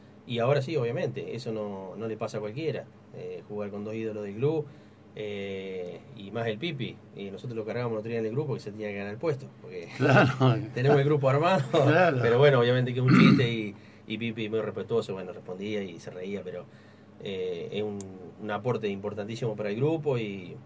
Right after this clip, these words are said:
Speaker 1: estamos bien, estamos diez partidos jugados, diez ganados, eh, llevamos once puntos a River, faltan cuatro fechas, así que calculo que
Speaker 2: Ya van a ser campeón.
Speaker 1: y no digamos nada, pero <clears throat> yo calculo que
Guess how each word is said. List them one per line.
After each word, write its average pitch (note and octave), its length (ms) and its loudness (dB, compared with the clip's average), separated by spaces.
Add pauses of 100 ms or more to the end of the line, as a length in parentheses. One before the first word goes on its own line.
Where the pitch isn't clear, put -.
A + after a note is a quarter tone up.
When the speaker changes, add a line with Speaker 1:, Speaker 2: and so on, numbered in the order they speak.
Speaker 1:
estamos B2+ 280 0
bien, D#3 220 6
estamos A2+ 400 -2
diez B2+ 140 0
partidos A#2 480 -2
jugados, C3 260 2
diez B2 160 0
ganados, C#3+ 480 0 (640)
eh, G2 540 -6
llevamos G#2+ 280 -2
once A2 180 -2
puntos A#2 280 -2
a - 40 0
River, C3+ 460 4
faltan G#2 280 -6
cuatro A2 240 -4
fechas, C#3+ 360 4
así A2+ 140 -6
que G#2+ 120 -8
calculo G#2+ 340 -6
que G#2 240 -8
Speaker 2:
Ya C3+ 60 2
van B2+ 100 6
a - 20 0
ser C#3 140 -2
campeón. B2 400 2
Speaker 1:
y A2 260 -8 (140)
no A2 140 -6
digamos A2+ 320 -4
nada, B2 240 -2
pero G#2 260 -6
<clears throat> C3 340 4
yo A2+ 120 -4
calculo G#2 340 -6
que F2 200 -12